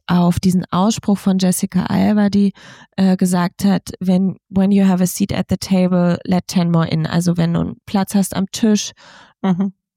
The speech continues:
Speaker 1: lade zehn weitere ein, was eben meint, zehn weitere Frauen. Und es braucht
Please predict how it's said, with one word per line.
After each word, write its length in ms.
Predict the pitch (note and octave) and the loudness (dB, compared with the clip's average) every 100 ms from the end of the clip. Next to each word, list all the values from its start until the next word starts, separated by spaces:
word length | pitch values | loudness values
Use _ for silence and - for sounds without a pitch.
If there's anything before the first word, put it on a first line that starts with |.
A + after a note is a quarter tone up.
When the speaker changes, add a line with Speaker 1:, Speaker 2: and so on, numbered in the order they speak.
| _ - - | _ -8 0
Speaker 1:
lade 480 | F#3+ F3 F3 F3 - | 2 2 0 0 -2
zehn 380 | - F#3 F3+ | -2 0 2
weitere 500 | E3+ D#3+ F3 - E3+ - | 0 0 -2 -2 -2 -2
ein, 280 | E3 F3 F3+ | 0 0 2
was 300 | E3 - - - | -2 -2 -8 -4
eben 220 | E3+ E3+ - | -4 -4 -4
meint, 320 | E3 D#3+ E3+ | 0 0 -2
zehn 280 | - F3+ E3+ | -2 0 2
weitere 440 | D#3+ E3 F3 E3+ | 0 0 -2 -2
Frauen. 460 | - - E3 E3 E3+ - - F#3+ E3 | -4 -2 0 0 -2 -10 -16 -16 -6
Und 280 | F3+ F3+ - _ _ _ _ | -2 -2 -4 _ _ _ _
es 180 | F#3+ F#3 | -2 -2
braucht 800 | - F3+ F3 F3 F3 - - - | -2 -2 0 0 -2 -8 -16 -16